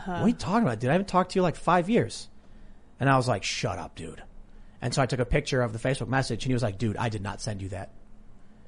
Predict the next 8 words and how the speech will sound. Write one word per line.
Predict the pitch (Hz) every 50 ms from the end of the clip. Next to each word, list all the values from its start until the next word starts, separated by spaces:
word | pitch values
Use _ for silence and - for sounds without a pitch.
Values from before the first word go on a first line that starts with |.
| - -
So | - 143 131
I | 120 139
talked | - - 139 135 135 - - -
to | - 135 131 127 123 117
some, | 113 - - 127 117 113 113 107 101
uh, | - 117 104 101 98 98 98 98 104 - - - - - - - - - - - - - - - - - -
infosec | 135 139 143 131 120 139 123 -
experts, | 120 - - - 123 110 - - -